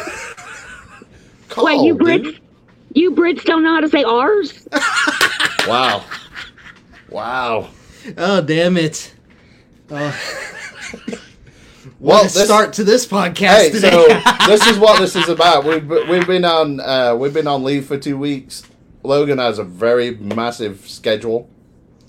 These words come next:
Speaker 3: Unfortunately,
Speaker 1: And, and
Speaker 3: yes.
Speaker 1: a lot of training to do, so this is all, like, two weeks worth of podcast you're getting. So you're getting two for one.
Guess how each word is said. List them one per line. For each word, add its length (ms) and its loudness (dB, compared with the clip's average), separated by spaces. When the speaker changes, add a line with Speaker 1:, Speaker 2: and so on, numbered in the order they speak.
Speaker 3:
Unfortunately, 680 0
Speaker 1:
And, 120 0
and 80 -2
Speaker 3:
yes. 220 2
Speaker 1:
a 40 4
lot 180 4
of 60 -6
training 400 2
to 100 -8
do, 240 -2
so 240 2
this 260 -4
is 160 -4
all, 360 4
like, 320 0
two 180 -6
weeks 420 -6
worth 300 0
of 120 -6
podcast 480 -4
you're 100 -18
getting. 320 -6
So 100 -10
you're 120 -6
getting 280 -4
two 160 -10
for 140 -16
one. 240 -10